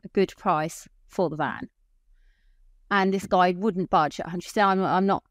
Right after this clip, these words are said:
you know, I won't have it at a hundred fifty," sort of thing. And, um, my dad said, "Look, it's, it's for sale for two hundred pounds.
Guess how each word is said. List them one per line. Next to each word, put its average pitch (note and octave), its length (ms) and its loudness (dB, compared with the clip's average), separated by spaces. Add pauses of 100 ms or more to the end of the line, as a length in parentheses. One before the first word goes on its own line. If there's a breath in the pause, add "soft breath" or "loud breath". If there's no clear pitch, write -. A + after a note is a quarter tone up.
(120)
you F3 60 -6
know, D#3 120 -2
I E3 120 -4
won't - 240 -2
have - 160 -10
it - 40 -4
at - 40 -4
a - 40 -8
hundred D#3+ 260 -6
fifty," - 520 -10 (140)
sort - 220 -10
of - 40 -16
thing. - 240 -8 (760)
And, G3+ 340 2
um, F#3+ 440 2 (960)
my G3+ 80 0
dad G3+ 180 4
said, G3 140 -2
"Look, F#3+ 100 2
it's, F3+ 160 -4
it's G3+ 220 -6
for B3 80 -6
sale C#4 240 4
for - 100 -16
two A3+ 180 2
hundred G3+ 300 -2
pounds. F#3 580 -2